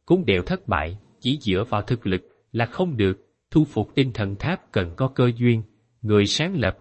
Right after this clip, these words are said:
cự phủ nói, ta đoán hẳn là có một cường giả gặp may vừa vặn thành công thu phục được nó, còn các siêu tồn tại chính thức trong vũ trụ rất lâu rồi cũng đã từng thử mà không được.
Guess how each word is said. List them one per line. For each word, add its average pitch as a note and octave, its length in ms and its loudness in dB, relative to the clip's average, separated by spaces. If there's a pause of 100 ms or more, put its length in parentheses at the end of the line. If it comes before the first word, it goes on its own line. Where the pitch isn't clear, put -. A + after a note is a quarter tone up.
cự F2 200 0
phủ F#2 260 -2
nói, B2+ 320 -2 (460)
ta B2+ 120 2
đoán D3+ 320 0
hẳn C3+ 320 -2
là A2+ 120 -2
có - 160 -6
một B2 220 -4
cường G#2+ 240 0
giả G2+ 320 -2
gặp - 240 -4
may C3+ 280 0 (120)
vừa G2+ 300 2
vặn F#2+ 200 -4 (100)
thành G#2 180 -4
công D3 260 -2
thu D3 120 0
phục G2 320 -6
được F#2 240 -4
nó, A#2+ 320 -2 (340)
còn A2+ 160 2
các F3 140 0
siêu C#3+ 260 4
tồn A2 220 0
tại F#2+ 180 -2
chính D3 220 -6
thức G#3 180 0 (100)
trong A#2 140 0
vũ A#2+ 180 0
trụ F2 260 -4 (180)
rất F#3 220 0
lâu C#3+ 300 2
rồi A#2 260 4
cũng A#2+ 200 -4
đã B2+ 180 2
từng F#2+ 180 -2
thử F#2 120 -2 (120)
mà B2+ 160 -4
không C#3 280 -4
được. F2 200 -2